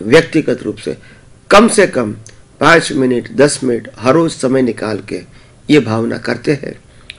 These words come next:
तो मैं समझता हूँ राष्ट्र को, देश को, धर्म को,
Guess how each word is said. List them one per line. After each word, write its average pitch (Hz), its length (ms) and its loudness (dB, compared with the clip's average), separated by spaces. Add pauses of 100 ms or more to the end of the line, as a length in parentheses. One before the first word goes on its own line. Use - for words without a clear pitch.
(100)
तो 117 80 -2
मैं 123 280 4
समझता 127 460 -4
हूँ 101 340 -12 (680)
राष्ट्र 151 520 2
को, 139 300 -2 (320)
देश 165 300 2
को, 143 320 -4 (100)
धर्म 120 320 -2
को, 127 300 -4